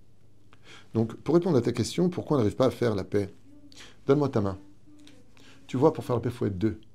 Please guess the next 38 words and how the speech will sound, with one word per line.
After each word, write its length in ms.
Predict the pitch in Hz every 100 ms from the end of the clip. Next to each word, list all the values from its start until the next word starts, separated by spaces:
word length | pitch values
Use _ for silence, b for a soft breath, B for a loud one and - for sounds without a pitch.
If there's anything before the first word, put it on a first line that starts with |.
| -
Jusqu'à 300 | 113 - 139
aujourd'hui, 500 | 107 110 95 113 147
nous 200 | - 101
étions 200 | 95 -
les 100 | 104
seuls 340 | 90 - 101 101
à 60 | -
avoir 220 | 90 85
tendu 260 | - 90 95
la 80 | 87
main. 140 | 82 - - - - 285 - - - B B B B B 107
Une 40 |
fois 140 | 135
de 60 | 107
plus, 440 | 87 147 147 - - -
pour 100 | -
ceux 140 | 104 135
qui 100 | 127
veulent 140 | 117
écouter, 440 | 113 110 - 131 131
au 100 | 110
lieu 100 | 104
d'insulter, 640 | 101 95 101 82 120 120
de 80 | 101
maudire 540 | 101 101 110 120 120
et 80 | 104
de 80 | 95
dire, 240 | 95 110
euh, « 80 | 95
sale 160 | - 101
juif », 340 | 95 156 165 - b b b b - - 107
euh, 440 | 104 98 95 92 90 -
allez 160 | 107
vous 140 | 131 110
instruire 300 | 104 - 110
un 60 |
petit 180 | 101 -
peu, 380 | 92 123 143 170